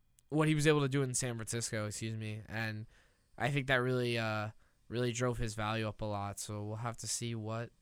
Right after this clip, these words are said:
Chris Bryant ends up doing. You know, he might re-sign with the Giants. They, they have a chance to be great again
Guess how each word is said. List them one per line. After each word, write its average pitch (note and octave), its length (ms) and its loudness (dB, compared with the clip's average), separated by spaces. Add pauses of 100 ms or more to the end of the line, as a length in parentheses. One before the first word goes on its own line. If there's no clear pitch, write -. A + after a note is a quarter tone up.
(420)
Chris - 180 -6
Bryant C3 380 -6
ends A#2 160 -6
up G#2+ 120 -10
doing. G#2+ 320 -8
You G#2+ 60 -6
know, G#2+ 80 -4
he A2+ 100 -4
might C3 200 -2
re-sign A#2+ 320 -4
with A#2+ 100 -6
the G#2 60 -10
Giants. G#2+ 760 -4
They, A2+ 160 -2
they A#2 160 -4
have D3 120 2
a C#3 40 -2
chance A#2 300 -4
to A2+ 40 -12
be A2 120 -4
great A2+ 340 -2
again A2 440 -6